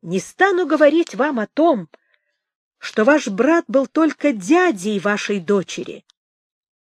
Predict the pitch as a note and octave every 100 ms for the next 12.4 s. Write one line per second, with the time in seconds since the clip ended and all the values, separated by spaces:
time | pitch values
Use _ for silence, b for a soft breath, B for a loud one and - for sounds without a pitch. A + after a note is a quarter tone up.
0 | - G#3 G3+ - G#3+ A#3+ C4 F#3 G3 F3+
1 | - - E4+ - - - - _ _ _
2 | _ _ _ G3+ F3 G3 F3 A#3+ G3 F3
3 | - G3 G#3 A3 F4 D#4 C#4+ C4 _ _
4 | _ _ G3+ A3+ - A3+ C#4+ - F#4 -
5 | - F#3+ G#3 F#3 G#3 G3+ D#3+ F3 E3 F3
6 | E3 - C#4+ F#4 F#3 D3 - _ _ _
7 | _ _ A#3+ B3 A#3+ C4+ D4 F4+ - C#4+
8 | G3 F3+ D4 C4 A#3 A3 B3 A3+ F#3 -
9 | A3 D#4+ D#4+ D4+ C#4 _ _ _ _ _
10 | - A3+ - F#4 D#4+ D4+ C#4+ - G3+ -
11 | - F#3 F3 - F3 A#3 G#3+ F3 D#3+ E3
12 | D#3 F3+ - F3+